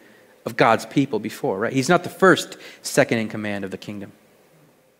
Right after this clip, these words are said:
It's a fascinating story to me because it isn't like all the other Bible stories we normally read, and I think, uh, for, for a specific reason, God is not mentioned in this book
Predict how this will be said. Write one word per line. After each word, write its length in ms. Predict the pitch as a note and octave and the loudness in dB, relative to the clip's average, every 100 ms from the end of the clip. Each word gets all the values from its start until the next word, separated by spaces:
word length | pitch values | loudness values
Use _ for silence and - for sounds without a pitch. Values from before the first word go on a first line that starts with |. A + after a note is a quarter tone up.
| _ _ _ _ _ _ _ _ _ _ _ _ - - - | _ _ _ _ _ _ _ _ _ _ _ _ -14 -12 -4
It's 180 | F3 G3+ | 0 0
a 60 | |
fascinating 640 | F#3 - A3 - A#3 A3+ A3 | 0 -2 -2 4 6 8 6
story 360 | - A#3+ A3+ | 8 10 10
to 80 | G#3 | 10
me 180 | F3+ F3+ | 8 6
because 420 | E3 D#3 F#3 D#3+ - - | 4 4 4 4 -6 2
it 140 | F#3 A3+ | 8 10
isn't 180 | A3 | 8
like 180 | G#3 G3 | 6 6
all 80 | F#3+ | 6
the 120 | F#3+ | 6
other 160 | F3 E3 | 6 6
Bible 240 | C#3 C#3 | 6 4
stories 340 | C3+ C3 B2 A2 | 2 0 0 0
we 80 | |
normally 400 | A#2 B2 C#3 C#3 | -2 2 4 4
read, 340 | B2 A2+ A2+ A2+ - - | 2 2 0 -2 -12 -2
and 120 | C3 | 2
I 60 | C3 | 2
think, 400 | D#3+ E3+ D#3+ - - - - | 4 2 2 -12 -20 -14 -2
uh, 280 | B2+ G#2 | 0 0
for, 360 | - - C3 B2 | -4 2 4 4
for 180 | - B2 | 4 2
a 60 | |
specific 480 | A#2 - - D#3+ D#3 | 2 -2 -2 0 2
reason, 360 | C#3+ C3 A2+ G#2+ | 2 2 0 0
God 280 | F3 F#3 F#3+ | 2 4 4
is 120 | C#3 | 4
not 160 | D#3 | 2
mentioned 360 | C#3+ D#3 D#3 A#2+ | 2 0 0 -6
in 60 | A2 | -6
this 120 | G#2+ | -6
book 320 | - A2+ - | -4 -6 -8